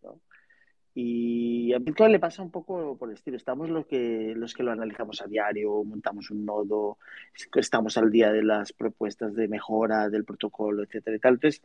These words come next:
no somos conscientes de cuánto está creciendo, ¿no? Pero si nos aleja-,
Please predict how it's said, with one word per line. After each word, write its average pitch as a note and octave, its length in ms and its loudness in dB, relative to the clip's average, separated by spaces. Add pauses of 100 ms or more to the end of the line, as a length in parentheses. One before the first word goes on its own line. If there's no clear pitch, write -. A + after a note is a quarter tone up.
(380)
no C#3+ 100 4
somos G3 300 6
conscientes D#3 540 0
de C#3 160 2
cuánto D3 400 0
está D3+ 200 -6
creciendo, G#2+ 640 -8
¿no? A#2+ 180 -14 (680)
Pero C3+ 500 2 (120)
si - 140 -10
nos C3 180 -8
aleja-, C3+ 340 -2